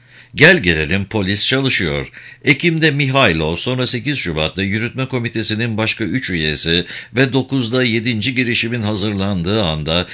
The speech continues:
Nevski'yi gören bir dairede Narodnaya'nın ruhu Jelyabov,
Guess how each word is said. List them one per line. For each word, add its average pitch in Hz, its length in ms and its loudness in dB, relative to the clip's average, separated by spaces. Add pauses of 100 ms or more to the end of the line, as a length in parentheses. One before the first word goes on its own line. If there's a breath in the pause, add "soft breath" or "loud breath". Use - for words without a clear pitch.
(160 loud breath)
Nevski'yi 143 600 2
gören 110 400 0
bir 80 220 -4
dairede 78 540 0
Narodnaya'nın 113 920 -2
ruhu 90 300 -2
Jelyabov, 90 720 2